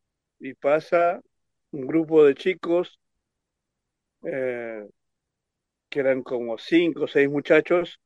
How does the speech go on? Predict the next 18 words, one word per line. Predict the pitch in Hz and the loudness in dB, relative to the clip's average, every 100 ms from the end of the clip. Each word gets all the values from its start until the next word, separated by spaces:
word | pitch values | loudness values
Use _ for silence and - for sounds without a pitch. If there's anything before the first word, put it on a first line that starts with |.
| _ _ _ | _ _ _
¿no? | 135 143 220 _ _ _ _ _ _ _ _ _ _ _ | -4 0 0 _ _ _ _ _ _ _ _ _ _ _
Por | 147 | 2
la | 139 | 4
misma | 147 180 170 | 4 2 -2
cuadra | 143 151 156 156 | 0 0 2 -2
que | 156 | -6
yo | - | -6
paso | 139 131 131 | -6 -4 -6
el | 127 | -6
bus. | 123 110 _ _ _ _ _ _ _ _ _ _ _ _ _ _ _ _ _ - | -6 -8 _ _ _ _ _ _ _ _ _ _ _ _ _ _ _ _ _ -4
Yo | 156 | -2
cruzo, | 147 175 180 165 196 202 _ _ _ _ _ _ _ | 2 6 6 6 2 2 _ _ _ _ _ _ _
¿no? | 117 151 - _ _ _ _ _ _ _ _ _ | -4 -2 -4 _ _ _ _ _ _ _ _ _
No | 147 | 0
hago | 151 160 | 2 2
ni | 160 | 0
media | 165 185 180 | 2 4 2
cuadra | 165 180 190 190 185 196 | 2 6 6 8 4 2